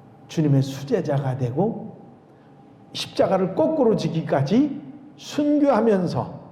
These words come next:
주님을 따라가는 주님의 제자가 되지 않습니까?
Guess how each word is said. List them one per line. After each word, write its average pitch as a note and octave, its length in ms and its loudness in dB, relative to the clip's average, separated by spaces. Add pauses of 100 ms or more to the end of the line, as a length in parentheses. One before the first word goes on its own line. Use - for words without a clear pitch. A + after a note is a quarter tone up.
(180)
주님을 F#3 420 -2
따라가는 D#3+ 600 -2 (280)
주님의 C#3 380 0
제자가 C3 480 0
되지 C#3+ 240 0
않습니까? D3+ 840 -4